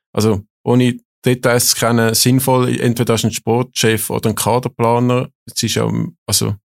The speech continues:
hat der Heiko Vogel ja so ein bisschen so begründet, mit seinem, seiner Verpflichtung braucht's ja nicht mehr.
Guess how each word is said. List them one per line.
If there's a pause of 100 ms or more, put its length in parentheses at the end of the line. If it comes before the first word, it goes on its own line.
(240)
hat
der
Heiko
Vogel
ja
so
ein
bisschen
so
begründet, (420)
mit
seinem, (240)
seiner
Verpflichtung
braucht's
ja
nicht
mehr.